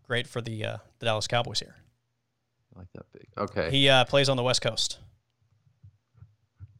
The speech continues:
Speaker 1: for the Trojans.
Speaker 2: I'm looking for, oh, okay. Hang on, hang on. I, I like how you're still just basically taking,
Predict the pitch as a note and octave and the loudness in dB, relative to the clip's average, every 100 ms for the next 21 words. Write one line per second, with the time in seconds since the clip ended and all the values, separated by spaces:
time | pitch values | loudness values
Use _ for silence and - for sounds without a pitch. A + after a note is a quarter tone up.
0 | _ _ _ - _ _ _ _ _ _ | _ _ _ -20 _ _ _ _ _ _
1 | _ _ B2+ - B2 A#2+ A#2 A#2 - - | _ _ -20 -10 -8 -4 -6 -8 -16 -20
2 | - _ _ _ _ _ _ - - _ | -20 _ _ _ _ _ _ -20 -20 _
3 | _ - - _ _ _ _ _ _ _ | _ -20 -20 _ _ _ _ _ _ _
4 | _ - G2 A2 G2+ - - - - B2 | _ -6 -4 -2 -4 -6 -16 -16 2 8
5 | G#2 G2+ F#2 E2 E2+ D#2 D2+ D2+ - _ | 8 6 2 -2 -4 -6 -10 -12 -18 _
6 | _ - - A#2+ D3+ D#3 E3+ F#3+ F3 D3 | _ -14 4 6 8 8 6 6 4 4
7 | B2+ - - A#2 G#2+ G2+ F#2 F#2+ F#2 - | 0 -4 -6 -4 -2 -4 -4 -4 -4 -4
8 | F2+ F2 - - F2 F2 E2+ | -6 -6 -8 -6 -4 -4 -8